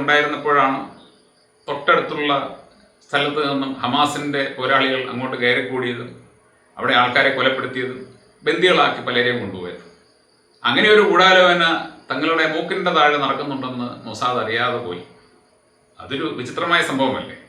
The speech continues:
അപ്പോൾ അന്ന് ഇസ്രായേലിലേക്ക് പോരാളികളെ കടത്തിവിട്ട് അവിടെ ആക്രമണം നടത്തിച്ചത് ഇസ്മായിൽ ഹാനിയ എന്ന് പറയുന്ന വ്യക്തിയാണ്. എന്തിനു വേണ്ടിയാണ് ഇസ്മായിൽ ഹാനിയ അത് ചെയ്തത്? ഈ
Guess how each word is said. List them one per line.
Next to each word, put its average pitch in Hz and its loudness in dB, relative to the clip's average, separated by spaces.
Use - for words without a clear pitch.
അപ്പോൾ 202 4
അന്ന് 233 4
ഇസ്രായേലിലേക്ക് 175 2
പോരാളികളെ 147 2
കടത്തിവിട്ട് 104 -6
അവിടെ 127 -2
ആക്രമണം 135 -4
നടത്തിച്ചത് 107 -10
ഇസ്മായിൽ 117 -4
ഹാനിയ 104 -6
എന്ന് 101 -10
പറയുന്ന 92 -8
വ്യക്തിയാണ്. 90 -12
എന്തിനു 233 4
വേണ്ടിയാണ് 131 4
ഇസ്മായിൽ 131 -2
ഹാനിയ 104 -4
അത് 87 -12
ചെയ്തത്? 87 -12
ഈ 147 0